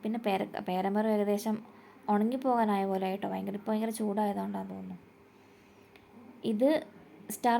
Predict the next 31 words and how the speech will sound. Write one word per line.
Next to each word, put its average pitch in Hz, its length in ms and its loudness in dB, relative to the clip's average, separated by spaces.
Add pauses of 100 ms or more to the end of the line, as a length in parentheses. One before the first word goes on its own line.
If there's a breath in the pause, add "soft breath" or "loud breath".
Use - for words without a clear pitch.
ഫ്രൂട്ട് 233 200 0
എന്ന് 214 100 4
പറയും, 190 200 -2 (160)
ചതുരപ്പുളി 220 460 0
എന്നാണ് 202 220 2
പറയുക. 180 240 -6 (580)
നമുക്ക് 226 260 -6
മുറിക്കുമ്പോൾ 220 460 0
വലിയ 220 260 2
സ്റ്റാർ 214 240 0 (100)
പോലെയൊക്കെ 214 360 0
തോന്നുന്നത്. 208 320 0 (580 loud breath)
പിന്നെ 220 280 2
ദൂരെ 220 260 2
കാണുന്ന 214 300 2
റംബൂട്ടാനാണ് 196 580 0
കേട്ടോ. 185 180 -8 (640 loud breath)
ഇത് 208 180 0
റംബൂട്ടാൻ്റെ 220 560 2
സീസണാണ് 196 440 0
കേട്ടോ, 185 200 -2
പക്ഷെ 208 220 -2
നമ്മളത് 202 360 0 (580 loud breath)
ഉണങ്ങിപ്പോയിട്ട് 208 600 2
രണ്ടാമത് 202 500 2
കിളിർത്ത് 196 360 -4
വന്നതാണ് 180 260 -2
കേട്ടോ, 175 220 -4
അതുകൊണ്ട് 190 280 -2 (220)
റംബൂട്ടാൻ 196 400 -2
കായ്ച്ചിട്ടില്ല. 190 540 -2